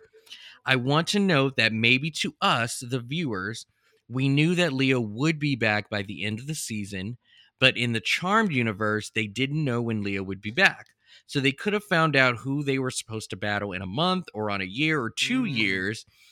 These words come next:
Speaker 1: They didn't really know how long, so I don't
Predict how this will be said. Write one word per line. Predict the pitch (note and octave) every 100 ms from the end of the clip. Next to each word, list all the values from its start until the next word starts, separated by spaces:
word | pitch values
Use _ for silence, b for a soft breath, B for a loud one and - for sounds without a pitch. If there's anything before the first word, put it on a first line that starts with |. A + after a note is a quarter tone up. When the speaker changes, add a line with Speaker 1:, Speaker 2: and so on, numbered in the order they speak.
| b
Speaker 1:
They | B2
didn't | C3 G3 G#3
really | G3+ F#3
know | D#3+ C#3
how | C3+ B2+
long, | A#2+ G#2+ G2+ G2 A2+ b b b
so | - C3
I | A#2+ D3+
don't | F3+ F#3